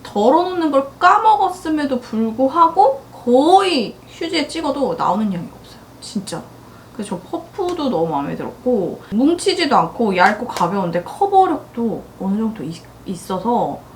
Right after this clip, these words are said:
제가 요즘 정말 나이가 들어가는 게 느끼는 게 모공이 진짜 엄청 많이 늘어졌거든요.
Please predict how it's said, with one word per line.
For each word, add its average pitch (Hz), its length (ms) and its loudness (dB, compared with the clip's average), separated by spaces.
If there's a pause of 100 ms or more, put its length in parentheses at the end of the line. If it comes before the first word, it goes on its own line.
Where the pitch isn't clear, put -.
(120)
제가 190 260 -4
요즘 175 760 -6
정말 165 380 -8
나이가 170 480 -2
들어가는 185 800 -8
게 160 320 -10
느끼는 170 460 -8
게 160 140 -8
모공이 185 640 -4
진짜 - 380 -10
엄청 320 420 -6
많이 196 160 -6
늘어졌거든요. 190 640 -8